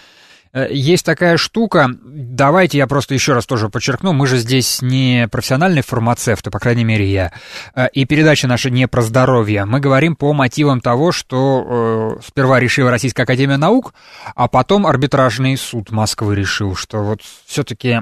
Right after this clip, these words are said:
гомеопатия уже наука, и за это мнение следует держаться. Слушатель рассказал пример, вот в его случае, в случае его семьи, и там он, как, как он сказал, около дюжины его знакомых,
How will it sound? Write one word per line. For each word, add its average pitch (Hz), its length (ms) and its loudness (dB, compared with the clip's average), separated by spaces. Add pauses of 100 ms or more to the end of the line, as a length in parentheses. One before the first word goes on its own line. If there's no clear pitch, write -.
гомеопатия 127 680 0
уже 120 180 4
наука, 147 400 2
и 135 320 0 (560)
за 143 340 2
это 131 520 2
мнение 139 360 0
следует 123 420 -2
держаться. 120 580 0 (260)
Слушатель 196 320 2
рассказал 175 440 2
пример, 202 400 2
вот 131 200 -6
в 131 40 -6
его 160 240 2
случае, 165 340 0
в 123 40 -4
случае 143 260 -2
его 139 80 2
семьи, 127 640 0
и 107 40 -6
там 104 200 -12
он, 110 80 -8 (100)
как, - 160 -2
как 139 360 -2
он 139 120 0
сказал, 117 460 0
около 120 240 0
дюжины 123 380 0
его 123 200 2
знакомых, 131 540 0